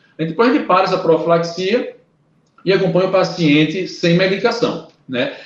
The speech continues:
Mas é importante, antes de começar essa profilaxia estendida de seis meses a um ano, é importante você co-, é, combater o edema do paciente, combater infecções de pele, é, in-,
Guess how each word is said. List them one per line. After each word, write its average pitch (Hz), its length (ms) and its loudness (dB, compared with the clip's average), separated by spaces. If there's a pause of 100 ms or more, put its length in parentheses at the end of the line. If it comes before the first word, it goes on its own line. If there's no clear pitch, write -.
Mas 165 220 2
é 202 60 0
importante, 180 840 2
antes 208 220 0
de 247 80 -6
começar 180 680 0
essa 214 220 0
profilaxia 165 920 -2
estendida 123 560 -8
de 127 100 -16
seis 135 280 -6
meses 123 320 -6
a 127 80 -8
um 117 180 -6
ano, 120 220 -12 (320)
é 165 80 -2
importante 175 640 -2
você 185 500 -2 (160)
co-, - 240 -12
é, 127 400 -2
combater 196 560 0
o 175 100 4
edema 156 480 0
do 165 120 -4
paciente, 147 560 -6
combater 175 400 -2
infecções 175 760 -4
de - 100 -16
pele, 139 480 0 (340)
é, 139 300 -2
in-, 143 140 -6